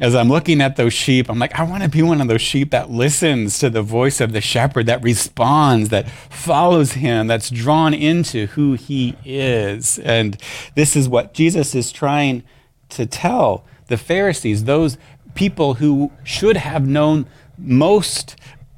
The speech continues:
you know, had the most knowledge, were spending the most time studying about God, and yet did not recognize God in their midst. So we need to be thoughtful about the voices that we're hearing.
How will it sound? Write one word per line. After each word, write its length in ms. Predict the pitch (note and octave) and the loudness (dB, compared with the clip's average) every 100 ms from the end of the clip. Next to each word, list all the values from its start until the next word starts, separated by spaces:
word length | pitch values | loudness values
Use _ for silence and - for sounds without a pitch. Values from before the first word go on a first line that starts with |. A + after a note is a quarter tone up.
| - | -4
you 120 | C#3 | 0
know, 160 | B2+ | 0
had 360 | C3 F3 G#3 F#3+ | 0 0 0 0
the 80 | E3 | 0
most 440 | D3+ C3+ B2+ - | 0 0 -2 -4
knowledge, 880 | A2+ A#2+ C#3 D#3 B2 G2 F#2 A#2 C#3 - - | -2 2 4 4 2 0 0 -2 -8 -16 -12
were 100 | C3+ | -4
spending 440 | C3+ - F#3 G3+ F3 | -4 -2 -2 0 2
the 80 | D3+ | 2
most 380 | D3 C#3+ - | 2 0 -4
time 600 | - - E3 E3 C3 A#2 - - - | -10 -6 -2 -2 -2 -4 -8 -18 -8
studying 680 | - - E3+ F3 D#3 B2+ B2+ | -8 0 0 2 2 0 -2
about 400 | A2 A2+ G#2+ - | -4 -4 -4 -8
God, 440 | A#2+ A#2 A2 G#2+ | -8 -6 -6 -6
and 200 | - A#2+ | -10 -10
yet 160 | A#2+ A#2+ | -10 -10
did 160 | A2 G#2+ | -8 -4
not 280 | B2+ C#3 | -4 -4
recognize 580 | A#2+ A#2+ A2 A#2 G#2 G2+ | -6 -8 -8 -10 -10 -10
God 380 | A2+ F#2+ F#2+ F2 - | -10 -6 -6 -6 -8
in 160 | G#2 | -8
their 180 | F#2 F#2 | -6 -6
midst. 640 | F#2 G#2 A#2 G2+ - - - _ - - | -8 -6 -6 -8 -14 -18 -20 _ -20 -14
So 160 | - F3 | 0 2
we 140 | F3+ | 4
need 160 | F#3+ F#3 | 4 2
to 80 | F3+ | 4
be 140 | D#3+ | 2
thoughtful 680 | - E3 D#3+ - - C3+ G2 - - - | 2 -2 -2 -6 -8 -6 -8 -14 -20 -16
about 340 | B2+ C3+ C3+ B2+ | -10 -4 -4 -4
the 80 | |
voices 580 | A2+ C3 D#3 D#3 D3 B2 | -4 0 0 0 -4 -4
that 180 | B2+ A#2+ | -4 -6
we're 140 | A#2 | -8
hearing. 680 | A#2+ - C#3 C3+ B2 A2+ G#2 | -12 -8 -4 -2 -4 -6 -12